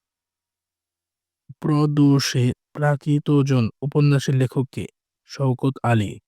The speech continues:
বাবা বাড়ি নেই বাক্যটির কারক বিভক্তি কি? অধিকরণে শূন্য। হরণ এর বিপরীত শব্দ কি? হরণ এর বিপরীত শব্দ পূরণ। রিক্সা শব্দটির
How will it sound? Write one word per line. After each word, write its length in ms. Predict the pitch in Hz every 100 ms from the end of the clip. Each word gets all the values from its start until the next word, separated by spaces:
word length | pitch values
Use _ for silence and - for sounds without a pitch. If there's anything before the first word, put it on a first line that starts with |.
| _ _ _ - 269 262 254 220 226 214 135
বাবা 340 | 143 147 123 123 151 _ 147
বাড়ি 380 | 135 127 131 135
নেই 200 | 139 110 - 135
বাক্যটির 500 | 127 - 135 147 143
কারক 300 | 135 131 131
বিভক্তি 480 | 123 120 135 - 123
কি? 160 | 123 107 _ -
অধিকরণে 640 | 143 120 151 160 151 147 156 -
শূন্য। 360 | - 135 131 123 - _ _ _ _ _ _ _ _ -
হরণ 360 | 147 143 123 131 -
এর 200 | 127 127
বিপরীত 480 | 120 131 143 147 147
শব্দ 320 | - 135 135 139 135
কি? 140 | 127 226 - _ _ _ _ _ -
হরণ 400 | 147 143 147 127 139 -
এর 180 | 135 123
বিপরীত 400 | 131 135 151 139
শব্দ 280 | - 143 120 131
পূরণ। 420 | - 147 127 110 120 _ _ _ _ _ _ -
রিক্সা 340 | 143 - 135 123
শব্দটির 520 | - 127 135 139